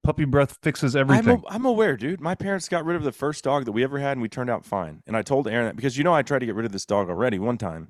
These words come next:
Speaker 1: Mm-hmm.
Speaker 2: last Thanksgiving, and I lost the vote then because I, 'cause she wasn't hunting. Once she started to hunt, I was like, "All right, this, this is fixable.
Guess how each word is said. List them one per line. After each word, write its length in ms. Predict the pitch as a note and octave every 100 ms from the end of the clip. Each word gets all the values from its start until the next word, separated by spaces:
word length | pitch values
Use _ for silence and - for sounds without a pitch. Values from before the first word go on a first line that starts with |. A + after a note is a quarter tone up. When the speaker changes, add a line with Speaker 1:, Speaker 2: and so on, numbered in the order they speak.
| _
Speaker 1:
Mm-hmm. 140 | F2
Speaker 2:
last 240 | G#2 A#2 -
Thanksgiving, 540 | G#2 - - D#2 F#2 _ _ _ _ _ -
and 120 | F#2
I 60 |
lost 280 | F2 F#2+ F2+
the 60 | F#2+
vote 220 | E2+ E2+
then 200 | E2 F2
because 240 | G2 G#2 F2+
I, 160 | G#2 - _
'cause 160 | C3+ B2
she 140 | -
wasn't 360 | C3 C3+ B2 -
hunting. 340 | G#2 F2 D2 - _ _ _ _ _
Once 160 | G#3 G#3+
she 100 | G#3+
started 300 | - F#3+ E3
to 80 |
hunt, 180 | E3+ F#3+
I 60 | C#3
was 160 | C#3
like, 160 | C#3 B2 _ B3
"All 60 |
right, 200 | G3 F#3+
this, 260 | F3 E3 - - - _ - G#3 -
this 200 | F3 -
is 120 | G3+
fixable. 460 | F3+ - G2+ E2